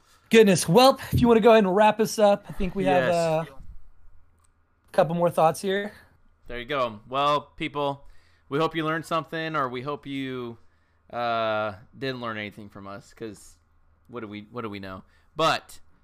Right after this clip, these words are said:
Speaker 2: at the end of the day, never forget your flavor text. It doesn't matter what the cards actually say. Just read the flavor text.
Speaker 1: That's right.
Speaker 2: And, uh, to close out today's show, we're finishing with, uh, Youngest Bear's evil twin, shout out to Untamed, with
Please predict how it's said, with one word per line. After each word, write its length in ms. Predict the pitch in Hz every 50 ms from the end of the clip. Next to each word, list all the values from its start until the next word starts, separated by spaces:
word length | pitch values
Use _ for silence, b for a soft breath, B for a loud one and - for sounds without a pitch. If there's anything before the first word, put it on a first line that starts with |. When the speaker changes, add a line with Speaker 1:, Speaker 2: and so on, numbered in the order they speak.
| _ _
Speaker 2:
at 120 | 120 -
the 100 | - - 113
end 120 | 170 170 165
of 60 | 160
the 60 | 151
day, 460 | 135 143 135 127 117 110 107 104 - - - - - - - _
never 240 | - 147 180 185 180
forget 300 | - - 185 147 170 160
your 100 | 147 143
flavor 360 | - - 147 143 127 110 113 104
text. 480 | - - 113 104 104 - - - - _ _ _ _ _
It 40 | 156
doesn't 280 | 160 240 254 240 254 220
matter 240 | 214 208 208 202
what 140 | 175 165 156
the 60 | 165
cards 300 | - - 170 160 135 113
actually 400 | 123 127 131 123 - - 117 107
say. 300 | 101 - - 104 101 101
Just 380 | 104 107 - 196 220 208 - -
read 160 | 175 165 147 131
the 80 | 139
flavor 320 | - - 123 113 104 107 104
text. 560 | - - 104 101 101 - - - - _ - - _ _ _ _ _ _
Speaker 1:
That's 120 | - 131 117
right. 100 | 131 135
Speaker 2:
And, 260 | 135 135 131 127 120
uh, 220 | 131 127 127 127 123
to 100 | - - -
close 280 | - 170 175 170 143
out 180 | 160 156 151 -
today's 280 | - 143 151 147 143 -
show, 260 | - 156 143 143 139
we're 160 | 135 131 131 117
finishing 480 | - - 139 131 - - 135 127 120
with, 260 | 123 123 117 - - -
uh, 300 | 120 113 107 101 101 98 - _ _ _ _ _ _ _ _ _ _ _ _ _
Youngest 420 | 135 147 147 143 147 139 - -
Bear's 420 | - 139 135 135 135 131 123 113 -
evil 320 | 120 160 165 156 151 143
twin, 380 | - - 127 117 110 110 110 107
shout 180 | - 131 139
out 140 | 139 131 123
to 120 | - - 127
Untamed, 680 | 139 135 131 - 123 104 98 98 95 95 98 - - - - - _ _ _ _ _
with 420 | - 127 131 123 120 113 - -